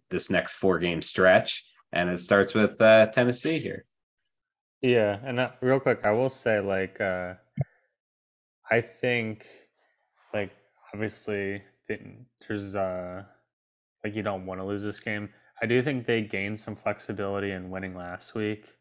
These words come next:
Speaker 2: Like, it kinda sounds silly, but, like, looking at the two games before last week, the two weeks ahead, the Packers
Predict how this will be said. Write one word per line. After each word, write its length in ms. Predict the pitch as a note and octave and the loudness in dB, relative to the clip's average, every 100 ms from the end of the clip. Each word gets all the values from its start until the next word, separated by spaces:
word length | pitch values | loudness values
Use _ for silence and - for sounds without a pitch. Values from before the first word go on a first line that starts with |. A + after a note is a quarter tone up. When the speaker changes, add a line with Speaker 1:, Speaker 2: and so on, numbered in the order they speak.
| _ _ _ _ | _ _ _ _
Speaker 2:
Like, 140 | G#2+ G#2 | -6 -4
it 60 | |
kinda 200 | A2 G2+ | -4 -4
sounds 360 | G2+ A2 G#2 G#2 | -6 -4 -4 -8
silly, 300 | - G#2+ G#2+ | -4 -2 -2
but, 140 | G2 | -2
like, 240 | G2 F#2+ F#2 _ _ _ _ _ _ | -6 -6 -8 _ _ _ _ _ _
looking 380 | A#2 A2 A#2 G2+ | -6 -4 -4 -4
at 280 | G2+ G2 F#2+ _ _ | -4 -4 -8 _ _
the 200 | G2+ G2 | -6 -6
two 220 | - G#2+ | -8 -8
games 400 | G2+ F#2+ F#2+ F#2+ | -6 -8 -10 -14
before 440 | _ - - G#2+ G2+ | _ -20 -8 -4 -2
last 360 | G2 G2 - | -2 -4 -6
week, 280 | A#2+ A2 - | -6 -6 -8
the 60 | - | -12
two 160 | - | -6
weeks 260 | G#2 G2+ - | -6 -6 -6
ahead, 320 | G#2 G2 G#2 - | -4 -4 -8 -16
the 60 | G#2 | -18
Packers 640 | - G2 - G#2+ G2+ G2 | -8 -8 -6 -6 -6 -10